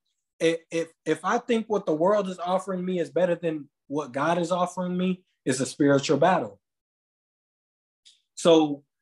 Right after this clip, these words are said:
how do I overcome that? There's somebody that's gone through that.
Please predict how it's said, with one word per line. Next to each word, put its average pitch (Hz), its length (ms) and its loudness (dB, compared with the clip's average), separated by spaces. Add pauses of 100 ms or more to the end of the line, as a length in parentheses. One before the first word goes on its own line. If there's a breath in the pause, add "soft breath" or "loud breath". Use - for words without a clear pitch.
(600)
how 180 240 0
do 180 160 -2
I 175 100 0
overcome 175 560 -6
that? 120 200 -8 (680)
There's 185 260 -2
somebody 240 480 0
that's 196 260 -4
gone 247 360 -6
through 151 180 -4
that. 117 220 -6